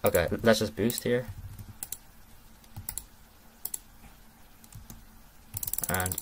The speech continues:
then we do this. Like this, and this, and he's dead. Easy claps, bro, easy claps. Th-, th-, this is how you grind. Don't play aggro, play passive.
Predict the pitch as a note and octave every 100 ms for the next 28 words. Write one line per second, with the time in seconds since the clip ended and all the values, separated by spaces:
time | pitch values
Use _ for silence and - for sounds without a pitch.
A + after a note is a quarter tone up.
0 | - - G2+ F2 D2+ D2 C3 C#3 - -
1 | - - - - - - - - - -
2 | - - - - - - - - - -
3 | - - - - - - - - - -
4 | - - - - - - D3 C#3+ - -
5 | F#2 F#2 F2 C3 B2+ - F2+ F2+ F2 -
6 | D2+ - - - - - - - - -
7 | - - - C#3 B2 A2 A2 G2+ G#2 -
8 | G2 F2+ F2 E2+ - D2 D2 - - -
9 | - - - - D3 D#3 E3 E3+ D#3 D#3
10 | B2 A2+ A2 A#2+ A#2 - - E3+ F3 D#3
11 | C#3 G#2+ A#2 A#2 A#2 A#2 - - - D#3+
12 | - A#2 A#2 A#2+ G#2+ -